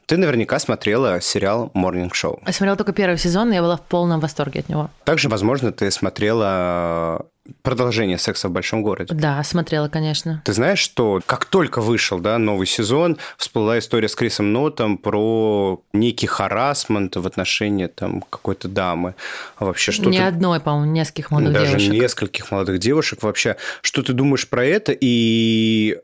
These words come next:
Speaker 1: не кажется ли тебе, что это, типа, как будто бы стало модно, люди, которые десять лет назад, двадцать лет назад там, а, подвергались какому-то, э, даже, ну, что значит подвергались? Был какой-то флирт, может быть, возможно, секс. Вдруг решили спустя какое-то время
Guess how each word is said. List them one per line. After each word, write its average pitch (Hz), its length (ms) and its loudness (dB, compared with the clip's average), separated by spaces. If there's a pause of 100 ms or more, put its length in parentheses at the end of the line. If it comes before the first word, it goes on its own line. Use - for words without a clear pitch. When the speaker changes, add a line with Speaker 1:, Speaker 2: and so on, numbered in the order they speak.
(100)
Speaker 1:
не 101 120 0
кажется 110 440 -2
ли 90 80 -2
тебе, 98 300 -2
что - 200 -4
это, - 140 -6
типа, 95 220 -4
как 123 120 -2
будто 131 220 0
бы 123 80 2
стало 143 360 2
модно, 143 360 2
люди, 120 680 2
которые 117 480 2 (400)
десять 175 440 2
лет 165 200 2
назад, 135 380 2
двадцать 135 360 0
лет 123 200 0
назад 120 360 2
там, 110 300 2
а, 110 200 2
подвергались 117 680 0
какому-то, 104 1040 0
э, - 20 -14
даже, 98 380 0
ну, 110 60 0
что - 180 2
значит - 240 -2
подвергались? 117 580 0
Был 131 380 0
какой-то 139 380 0
флирт, 160 560 0
может 110 340 0
быть, 95 180 -4
возможно, 101 380 0
секс. 202 420 0 (240)
Вдруг 143 360 0
решили 160 500 2
спустя 131 460 -2
какое-то 135 340 0
время 139 600 2